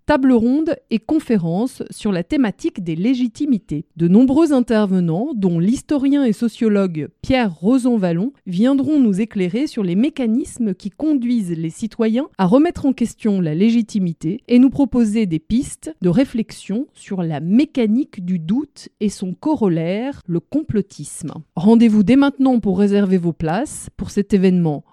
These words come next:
gratuit sur le site du Radiant Bellevue, trois W radiant tiret bellevue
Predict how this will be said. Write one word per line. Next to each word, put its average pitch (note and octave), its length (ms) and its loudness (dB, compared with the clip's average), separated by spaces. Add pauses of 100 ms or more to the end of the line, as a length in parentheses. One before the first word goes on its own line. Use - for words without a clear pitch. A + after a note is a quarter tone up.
(100)
gratuit G3+ 640 -2
sur - 200 -4
le F3 120 0
site D4 300 -6
du F3 120 -4
Radiant B3 440 0
Bellevue, G#3 440 -2 (140)
trois G#3 520 0
W G3+ 760 0 (240)
radiant G3 640 0
tiret D#3 480 -2 (140)
bellevue G3+ 560 2